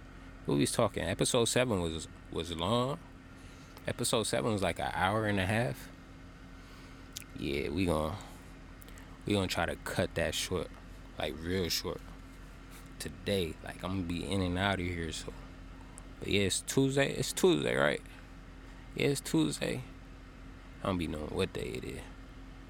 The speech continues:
It's Tuesday. It should be Tuesday night.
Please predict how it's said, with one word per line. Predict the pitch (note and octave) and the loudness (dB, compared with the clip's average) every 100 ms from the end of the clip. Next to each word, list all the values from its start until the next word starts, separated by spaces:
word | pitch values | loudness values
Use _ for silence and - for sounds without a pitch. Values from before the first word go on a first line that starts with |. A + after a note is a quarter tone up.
| - - - - - - - | -14 -14 -14 -14 -14 -10 -4
It's | - | -2
Tuesday. | - A#2+ G#2 G2+ | 4 6 8 6
It | |
should | - A2+ | 4 2
be | G#2 | 2
Tuesday | - A2 G2 F#2+ | 4 4 6 6
night. | F#2 G2 | 6 2